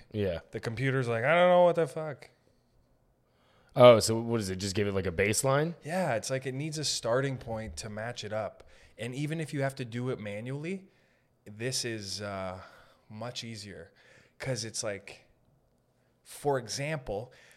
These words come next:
Speaker 2: anyone listening to this, if you record audio, because of the distance of that camera to this,
Speaker 1: Right.
Speaker 2: my mouth, the bumps, for example, look, like, more rigid
Speaker 1: Right, yeah,
Speaker 2: because
Speaker 1: okay.
Speaker 2: of, it's far away. Whereas this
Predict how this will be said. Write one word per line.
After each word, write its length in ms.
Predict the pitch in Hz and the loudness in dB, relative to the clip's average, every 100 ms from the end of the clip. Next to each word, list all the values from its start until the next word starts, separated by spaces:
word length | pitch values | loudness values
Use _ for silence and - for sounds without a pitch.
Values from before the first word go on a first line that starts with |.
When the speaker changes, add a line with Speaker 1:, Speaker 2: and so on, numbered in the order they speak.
| _ | _
Speaker 2:
anyone 480 | - 170 185 190 180 | -4 -2 0 -2 -2
listening 340 | 151 143 139 123 | -2 -2 -4 -6
to 80 | |
this, 300 | 110 107 104 | -6 -6 -6
if 160 | - 120 | -8 -8
you 120 | 135 | -6
record 540 | 160 143 - 160 180 190 | -4 -4 -2 0 0 0
audio, 720 | 120 131 147 127 107 101 117 131 - _ _ _ _ _ _ _ | 4 4 4 0 -2 -2 -6 -10 -20 _ _ _ _ _ _ _
because 340 | 147 135 160 175 | -8 -2 -2 -2
of 80 | |
the 80 | 170 | -4
distance 680 | 131 117 139 - 131 120 - | -4 -2 -4 -4 -6 -4 -6
of 340 | - 120 110 | -2 -4 -4
that 320 | 104 107 117 - | -4 -4 -4 -6
camera 580 | 117 113 107 90 92 - | -8 -8 -8 -8 -10 -12
to 180 | - 113 | -14 -14
this, 540 | 95 104 98 - - - | -12 -10 -8 -8 -10 -6
Speaker 1:
Right. 260 | 113 101 87 - | 0 0 0 -8
Speaker 2:
my 120 | 104 | -12
mouth, 300 | 101 80 - - _ _ _ _ _ _ | -12 -14 -16 -20 _ _ _ _ _ _
the 140 | 113 | -14
bumps, 540 | 107 120 131 139 135 - | -8 -2 -2 -2 -8 -8
for 160 | 110 | -8
example, 500 | 101 107 104 113 104 | -10 -10 -10 -10 -10
look, 440 | 104 107 - - - _ _ _ _ _ | -8 -10 -12 -18 -20 _ _ _ _ _
like, 200 | - 101 | -14 -12
more 160 | 110 107 | -8 -8
rigid 540 | 95 110 117 104 90 - _ | -6 -6 -6 -8 -10 -16 _
Speaker 1:
Right, 340 | 117 117 90 82 | 2 4 4 2
yeah, 200 | 117 95 | 2 2
Speaker 2:
because 280 | 95 95 95 | 4 0 -2
Speaker 1:
okay. 120 | 113 107 | -4 -8
Speaker 2:
of, 80 | |
it's 200 | 110 107 | -10 -10
far 180 | - 110 | -8 -8
away. 220 | 104 107 | -6 -6
Whereas 280 | 95 104 95 | -8 -8 -8
this 440 | 98 151 139 - | -4 -2 -2 -4